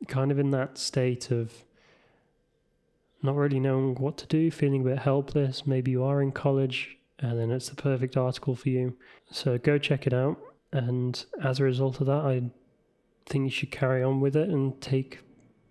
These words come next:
some time off gaming. Use that as a catalyst for change for your life. Use that as a slingshot to <laughs> propel you to a better life for yourself.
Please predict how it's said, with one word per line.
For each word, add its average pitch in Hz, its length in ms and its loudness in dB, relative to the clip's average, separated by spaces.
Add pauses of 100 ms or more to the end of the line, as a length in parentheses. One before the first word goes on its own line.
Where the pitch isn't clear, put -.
some 143 160 -2
time 131 260 0
off 123 120 -2
gaming. 147 440 0 (680)
Use 139 260 0
that 147 160 2
as 135 160 -2
a 131 40 -4
catalyst - 460 -2
for - 80 -6
change 139 520 0
for 147 100 0
your 143 100 2
life. 139 520 -2 (440)
Use 131 340 -2
that 127 420 -2 (680)
as 127 140 0
a 120 120 2
slingshot 143 720 0
to 123 440 0 (420)
<laughs> 123 400 -4
propel 131 380 -2
you 127 140 -2
to 120 260 -4 (600)
a 131 80 -2
better 117 520 -2 (580)
life 123 320 0
for - 80 -2
yourself. 131 680 -2